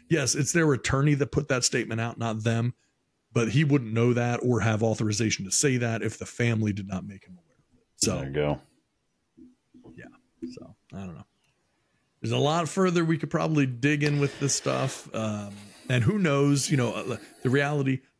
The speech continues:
Speaker 2: none of us know what Michael Orr's current financial situation is or anything else, but he should have made more than enough money in his career. To give you the breakdown,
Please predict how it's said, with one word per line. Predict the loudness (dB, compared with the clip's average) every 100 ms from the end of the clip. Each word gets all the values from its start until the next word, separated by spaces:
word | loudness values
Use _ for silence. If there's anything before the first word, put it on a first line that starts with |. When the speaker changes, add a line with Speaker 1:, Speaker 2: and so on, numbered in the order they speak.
| -10
Speaker 2:
none | 0 2 2
of | -2
us | -4
know | -2 0
what | 2 0
Michael | -2 -4 -2 -2
Orr's | 0 0
current | -4 -4 -4 -4
financial | -4 -4 -4 -4 -2
situation | 0 0 2 2 2 0
is | 2 4 2
or | 0 -2
anything | -4 -4 -4 -2
else, | -4 -4 -4 -6 -6 _ _ _ _ _
but | 0 2
he | 4 2
should | 2 4
have | 2 2
made | 2 4 2 0 _ _ _ -2
more | 2 4 4 4 2 -2
than | 0 2
enough | 2 0 -2 -6 -12 -20 _
money | 0 0 0 -6 -14 -4
in | 0
his | 0 -2
career. | -6 -6 -10 -18 _ _ _ 0
To |
give | 2 4
you | 4
the | 4
breakdown, | 2 0 0 -2 -4